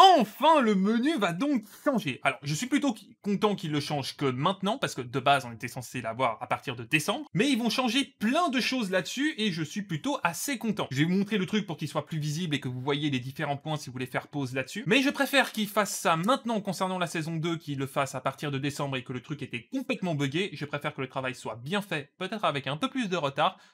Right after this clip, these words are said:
mais que les choses soient bien faites. Alors là, on va se retrouver pour un bullshit. Alors, je, je, je ne sais pas qu'est-ce qu'ils ont fumé, Infinity Ward, mais ça commence à en devenir ras le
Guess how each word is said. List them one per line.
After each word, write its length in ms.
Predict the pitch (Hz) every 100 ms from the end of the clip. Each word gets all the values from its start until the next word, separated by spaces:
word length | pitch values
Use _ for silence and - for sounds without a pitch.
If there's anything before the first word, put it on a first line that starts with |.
| -
mais 80 |
que 60 | 120
les 80 | 123
choses 220 | - 214
soient 260 | - 117 _ -
bien 140 | 214
faites. 280 | 226 - - -
Alors 400 | 220 277 262 240
là, 320 | 262 294 320 -
on 140 | 214
va 100 | 220
se 140 | 226 233
retrouver 400 | 214 - 214 285
pour 200 | 220 220
un 60 |
bullshit. 640 | 175 - - - - 147 -
Alors, 260 | 147 185 190
je, 120 | 185 202
je, 200 | 156 214 220 -
je 180 | - 170
ne 100 | 240
sais 200 | 220 262
pas 300 | 233 - 233
qu'est-ce 360 | 226 - 214 -
qu'ils 220 | 185 165
ont 80 | 170
fumé, 560 | - 165 156 147 147 143
Infinity 600 | 139 - 147 135 - 131
Ward, 340 | 123 120 117 _ - _ _ _ -
mais 140 | 160
ça 180 | 202 233
commence 500 | 226 220 220 214 196
à 140 | 170
en 80 | 170
devenir 460 | 147 175 160 180 165
ras 720 | 123 127 156 170 170 170 -
le 640 | 139 135 147 147 135 127